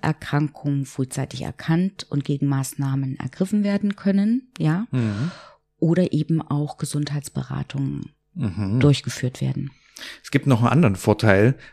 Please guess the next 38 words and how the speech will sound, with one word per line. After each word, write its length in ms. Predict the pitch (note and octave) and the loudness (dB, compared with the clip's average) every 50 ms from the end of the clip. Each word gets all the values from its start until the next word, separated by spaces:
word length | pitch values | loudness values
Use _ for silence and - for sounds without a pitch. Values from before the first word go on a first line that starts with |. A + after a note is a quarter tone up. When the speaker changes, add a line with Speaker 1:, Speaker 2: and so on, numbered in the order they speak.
| _ - | _ 0
Speaker 2:
äh, 200 | - A#2 A2+ A2+ | 4 6 6 6
den 200 | A2+ A2 A#2+ A#2 | 6 6 4 4
schauen 200 | A2 - C3+ D#3 | 6 6 6 8
wir 120 | D3+ C3 - | 8 6 6
uns 100 | A#2+ - | 4 2
aber 160 | - A2+ A2 | 4 2 4
dann 140 | G#2 G2 F#2+ | 4 2 2
später 280 | - - C3+ D3+ - A2+ | 4 4 4 6 6 4
in 80 | F#2+ | 4
der 100 | F2+ F#2 | 2 0
Folge 280 | F2+ - F#2 F#2 F2+ F#2 | 2 2 2 2 2 2
noch 140 | F#2 E2+ - | -2 -2 -2
mal 140 | G#2 F#2 F#2 | -2 -2 -2
genauer 460 | - F2+ F2+ F2+ F#2 F#2+ F#2 - - | -2 -2 -4 -4 -4 -4 -4 -6 -6
an. 220 | - G2+ - - _ _ _ _ _ _ _ _ - | -8 -12 -12 -14 _ _ _ _ _ _ _ _ -10
Einen 80 | - | -2
anderen 240 | - G#2 G2 F#2+ F#2 | 0 2 2 2 2
Vorteil 300 | - A2 - - G2 F#2 | 2 0 0 2 0 0
für 120 | - - | 0 -2
Unternehmen. 580 | - G2+ - A2 G#2 F#2 - A2 - F#2+ - _ _ _ - - - - - - - - - - - - - - - - | -4 -4 -2 -2 -4 -2 -2 -4 -6 -8 -12 _ _ _ -20 -16 -14 -14 -12 -12 -14 -14 -16 -16 -18 -18 -20 -20 -4 4
Ja, 160 | - G3 F#3 B2+ | 6 6 8 8
aber 340 | A#2 B2 A#2+ B2 B2+ C3 | 8 8 8 8 8 8
interessant, 400 | - C3 - C3 - - F3 G#3 | 6 4 4 4 4 6 4 4
dass 100 | - A#2 | 4 4
die 100 | - C3 A#2 | 4 4 2
Vorsorge 540 | - C#3 D3+ D3+ C3+ C#3 C3+ B2+ A#2 B2 G#2+ | 6 6 4 6 6 6 6 6 6 4 2
so 360 | G#2 A2+ C3+ E3+ F3 E3+ - | 4 4 6 8 8 6 6
individuell 640 | - F3+ D#3+ E3 D3+ C#3+ C3 C3+ A#2+ - - B2 C3+ | 6 6 6 6 6 6 4 6 6 6 6 4 4
ausgerichtet 680 | C3 A#2 B2 - - G2 - - F#2 - - - - | 4 2 0 0 -2 -6 -6 -6 -8 -6 -8 -8 -6
ist. 360 | - - - - - - - _ - | -6 -6 -6 -6 -8 -10 -10 _ -4
Das 140 | - - | -4 0
bringt 200 | - E3+ G3 G#3+ | 4 4 4 6
mich 80 | E3+ C#3+ | 4 4
direkt 240 | - D3+ D#3 D#3+ D#3+ | 4 4 4 4 2
zu 100 | - D#3+ | 0 0
meiner 160 | D3+ C#3 C3+ | 2 4 4
nächsten 280 | B2+ B2 B2 - B2+ A2+ | 4 4 2 2 -4 -4
Frage. 460 | - A2 A#2 B2+ A#2+ A2+ A#2 - | -2 0 0 2 2 0 -2 -2